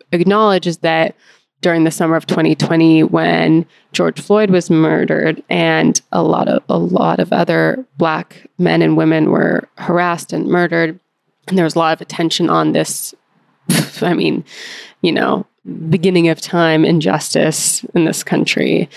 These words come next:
towards Black people, there was a real uprising and support for Black-owned businesses. So I have to acknowledge that also what really catapulted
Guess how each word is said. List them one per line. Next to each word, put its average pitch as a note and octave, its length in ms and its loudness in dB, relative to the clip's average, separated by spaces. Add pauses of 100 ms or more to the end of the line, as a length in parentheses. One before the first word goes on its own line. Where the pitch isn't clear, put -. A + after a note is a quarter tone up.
(320)
towards D#3+ 220 -2
Black F3+ 340 -4
people, D#3+ 560 2
there D#3+ 160 0
was D#3+ 160 -2
a D#3 40 0
real E3 360 0
uprising E3 640 -2
and D#3+ 120 0
support - 640 -2
for E3 160 -4
Black-owned E3 520 -2
businesses. B3 760 0
So E3 220 -2
I D#3+ 60 -2
have D#3+ 340 -6
to D3+ 100 -2
acknowledge E3 640 0
that - 280 -4 (480)
also D#3+ 540 0 (100)
what E3 440 -2
really D#3+ 600 2 (140)
catapulted D#3+ 720 -4